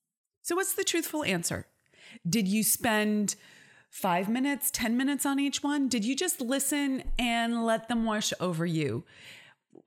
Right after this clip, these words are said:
If you did the latter, it's time to go back and really dig in and answer them.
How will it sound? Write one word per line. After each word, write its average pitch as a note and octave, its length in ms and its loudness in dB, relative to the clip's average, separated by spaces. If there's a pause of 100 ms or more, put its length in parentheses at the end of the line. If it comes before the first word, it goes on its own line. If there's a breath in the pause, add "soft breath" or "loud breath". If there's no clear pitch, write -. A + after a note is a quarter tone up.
(200)
If - 180 -2
you C#4 120 2
did F#4+ 200 -2
the F4+ 100 0
latter, F4+ 460 0
it's - 220 -2
time C#4 300 -2
to F4 100 -6
go E4 160 -4
back A#3+ 400 2
and G#3 380 0
really G3+ 420 2
dig G3+ 540 0
in D4 240 2
and A3+ 280 0
answer B3 400 0
them. C#3 300 -6